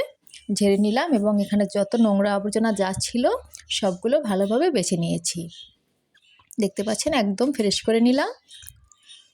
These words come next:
এই পর্যায়ে এটাকে আমি, এদিকে আমি নিয়ে নিলাম বড় সাইজের চারটা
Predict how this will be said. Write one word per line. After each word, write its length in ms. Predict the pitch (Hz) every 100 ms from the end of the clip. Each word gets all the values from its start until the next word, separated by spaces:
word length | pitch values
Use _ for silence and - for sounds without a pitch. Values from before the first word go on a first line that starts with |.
| _ - - _ - - - - _ _ _ _ _ _
এই 120 | 196 190
পর্যায়ে 440 | 190 185 - 233 254
এটাকে 340 | 196 196 220 226
আমি, 140 | 381 523 _ - - - _ _
এদিকে 400 | - - 170 -
আমি 140 | 247 262
নিয়ে 220 | 262 254
নিলাম 320 | 262 269 269 453 _ - - _ - 185
বড় 200 | 190 190 196
সাইজের 360 | 214 202 233 349 -
চারটা 320 | 175 160 -